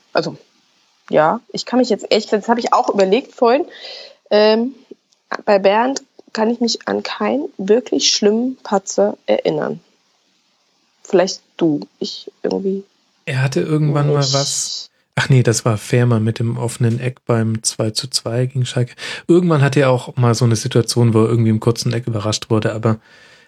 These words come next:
Speaker 2: ey,
Speaker 1: Ja, aber
Speaker 2: meine Güte,
Speaker 1: eine in
Speaker 2: vierunddreißig,
Speaker 1: so vielen
Speaker 2: genau, eben,
Speaker 1: Spielen.
Speaker 2: vierunddreißig Spiele,
Speaker 1: Ja,
Speaker 2: dann wird's auch mal
Speaker 1: neunundvierzig
Speaker 2: erlaubt
Speaker 1: Spiele hat
Speaker 2: sein.
Speaker 1: er gespielt, ne? Neunundvierzig.
Speaker 2: Ja, war eine lange Saison für viele von euch.
Speaker 1: Mhm. Überleg mal, neunundvierzig Spiele, ja?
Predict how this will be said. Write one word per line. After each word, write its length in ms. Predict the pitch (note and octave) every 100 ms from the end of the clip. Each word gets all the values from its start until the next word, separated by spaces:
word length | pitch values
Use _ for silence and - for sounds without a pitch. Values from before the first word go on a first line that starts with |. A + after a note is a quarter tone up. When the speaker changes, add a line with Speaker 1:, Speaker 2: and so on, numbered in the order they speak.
| _
Speaker 2:
ey, 100 | G#2
Speaker 1:
Ja, 80 | A2+
aber 160 | -
Speaker 2:
meine 240 | A#2 E3+ A#3+
Güte, 120 | F3+
Speaker 1:
eine 200 | G3+ G#3+
in 60 | C3
Speaker 2:
vierunddreißig, 260 | F#3 F#3 B2+
Speaker 1:
so 80 |
vielen 20 | A3
Speaker 2:
genau, 140 | -
eben, 60 | -
Speaker 1:
Spielen. 480 | - A3+ A3+ G#3+
Speaker 2:
vierunddreißig 420 | B3+ B2+ B2 B2 A#2+
Spiele, 300 | C#3 C3 C3
Speaker 1:
Ja, 120 | D#3
Speaker 2:
dann 100 | A#2
wird's 100 | F3
auch 20 |
mal 100 | F3+
Speaker 1:
neunundvierzig 340 | C#3+ A#3+ C4 -
Speaker 2:
erlaubt 120 | -
Speaker 1:
Spiele 280 | - F3 E3+
hat 60 |
Speaker 2:
sein. 80 | -
Speaker 1:
er 100 | -
gespielt, 460 | - - F3 D#3+ F3
ne? 180 | G#3 A#3+ _ _ _
Neunundvierzig. 760 | G#3 A3+ A3 G#3 G#3 - - - - _ _ _ _ -
Speaker 2:
Ja, 300 | G#2+ G#2 C#3+ - _ _
war 80 | B2
eine 160 | A#2+ A#2+
lange 300 | A2+ C#3 D3+
Saison 420 | C#3+ C3+ B2 G2 - -
für 80 | A#2
viele 240 | C#3 C3+
von 200 | - A#2+
euch. 280 | A2 A2+ E3
Speaker 1:
Mhm. 140 | F3 - _ _ _
Überleg 380 | F#3+ G3 C4+ E4
mal, 120 | F#3
neunundvierzig 560 | G3+ D#4+ D4+ C#4 - B3
Spiele, 380 | - C4+ E3+
ja? 100 | E3